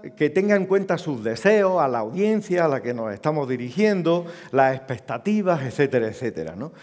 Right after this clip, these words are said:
Pero algo muy importante, muy importante y hacemos más bien poco, y ahora lo verán cuando les hable de mi hijo, la escucha activa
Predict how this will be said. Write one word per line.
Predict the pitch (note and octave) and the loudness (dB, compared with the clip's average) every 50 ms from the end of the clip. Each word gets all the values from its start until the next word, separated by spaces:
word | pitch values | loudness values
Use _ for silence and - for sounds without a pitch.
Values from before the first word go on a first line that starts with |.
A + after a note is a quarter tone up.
| - - - - - _ | -20 -20 -20 -20 -14 _
Pero | - D3+ D#3 F3 A3 | 2 2 6 6 6
algo | B3+ C4+ B3 A#3+ A#3 | 6 4 2 0 2
muy | A#3 B3+ B3+ B3 | 2 2 2 2
importante, | A#3 G#3+ G#3+ - G3 F#3+ - - B3+ B3+ G3+ C#3 - - G2+ F#2+ F2 - - | 2 0 0 0 -2 0 4 2 4 4 2 -2 -4 -8 -12 -12 -14 -16 -12
muy | A#2 C3+ E3+ G#3 A3+ | -8 -4 -2 0 0
importante | A3 G3+ G3 F#3 E3+ - G3+ G3+ F#3+ - F3+ | 0 0 -2 -2 0 0 0 0 0 0 0
y | E3 | 0
hacemos | D#3 D3 D3+ F3+ F3+ F3+ F3 D#3+ | 0 0 0 -2 -4 -2 -2 -4
más | D#3 D#3 D#3+ D#3+ D#3 C#3 | -2 0 -2 -2 -2 -2
bien | D3 D3+ D3+ D3 | -2 -4 -4 -4
poco, | D3 D#3+ G3 F3+ - - G#2+ E2+ D#2 - - - - - - - - - - _ _ _ _ _ _ _ _ _ _ _ _ _ _ _ - | -2 -2 -2 -2 -2 -6 -12 -14 -14 -14 -20 -20 -20 -20 -20 -20 -20 -20 -20 _ _ _ _ _ _ _ _ _ _ _ _ _ _ _ -6
y | - C#3 D3 | 0 4 6
ahora | D3 E3+ F#3+ F#3+ G3 | 6 6 6 4 2
lo | G3 F#3+ F3 | 2 2 2
verán | E3+ E3 F3 F3+ F#3 F3 | 2 2 2 2 0 -2
cuando | - D#3+ C#3+ C#3 C#3 B2 B2+ B2+ A#2+ A#2 A#2 - - - C3 | 0 0 0 0 0 0 -2 -2 -2 -2 -4 -8 -12 -10 -6
les | C3 C#3 C#3 - | 0 0 2 4
hable | E3 E3 E3 D#3 D3+ | 4 2 4 2 2
de | D3 D3+ | 2 0
mi | C#3+ C#3+ D3 E3+ | -2 -2 -4 -4
hijo, | E3+ - - - E2 D#2 | -4 -6 -8 -10 -10 -8
la | F#2+ A2+ D#3 F3+ | -4 2 2 2
escucha | - - - - A#3+ B3 A#3+ - - A3+ | 2 2 -2 -2 -2 -2 -2 0 0 0
activa | G3 - - - - A#3 A#3 F#3 C3+ A#2+ - D#2+ | 0 0 -2 -4 -2 0 0 0 0 -2 -6 -6